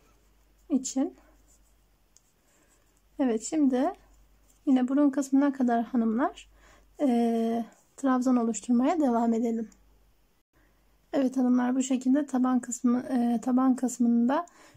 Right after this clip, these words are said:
üçüncü sıramın burun kısmındayım. Şimdi İkinci sıramda oluşturduğum bir, iki, üç, dört, beş, altı, yedi, sekiz tane trabzanım var bu kısımda. Hatırlıyorsanız birinci, e,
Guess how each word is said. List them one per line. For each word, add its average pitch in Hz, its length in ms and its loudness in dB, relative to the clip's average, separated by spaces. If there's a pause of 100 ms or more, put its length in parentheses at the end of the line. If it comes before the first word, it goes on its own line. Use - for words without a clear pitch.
(100)
üçüncü 262 300 4
sıramın 262 440 2
burun 254 200 4
kısmındayım. 233 720 -2 (480)
Şimdi 294 560 2 (1500)
İkinci 277 320 2
sıramda 269 380 2
oluşturduğum 254 840 2
bir, 254 240 2
iki, 247 420 -2
üç, 247 420 -4
dört, 233 380 -2
beş, 233 360 -2
altı, 233 400 -2
yedi, 240 360 0
sekiz 269 440 -4
tane 254 260 -2
trabzanım 240 560 0
var 226 200 -2
bu 262 80 -4
kısımda. 254 540 -2 (420)
Hatırlıyorsanız 269 760 0
birinci, 262 600 2
e, 233 480 0